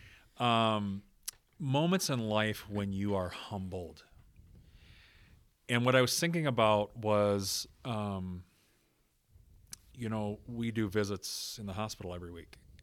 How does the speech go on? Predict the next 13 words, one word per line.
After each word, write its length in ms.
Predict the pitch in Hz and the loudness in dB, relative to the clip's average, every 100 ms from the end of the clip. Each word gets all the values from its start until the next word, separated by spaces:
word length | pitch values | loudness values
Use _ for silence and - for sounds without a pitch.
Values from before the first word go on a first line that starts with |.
| - | -10
And 480 | 117 101 98 95 98 | -6 -4 -4 -6 -8
when 180 | 113 104 | -6 -4
you 120 | 104 | -4
encounter 440 | 101 - - 143 135 | -4 -6 -6 -4 -2
someone 440 | - 117 113 107 | -4 -4 -4 -6
who's 320 | 87 101 90 | -6 -6 -6
just 280 | - 110 - | -8 -8 -6
gotten 460 | - 98 92 90 87 - - - - - - - - | -4 -4 -6 -10 -12 -18 -20 -20 -20 -20 -20 -20 -12
a 40 | - | -6
stage 320 | - 110 101 | 0 0 0
four 200 | - 98 | -2 -4
cancer 360 | - 98 92 92 | -4 -8 -6 -8
diagnosis, 760 | 85 80 85 85 - 110 - | -10 -10 -12 -14 -14 -16 -20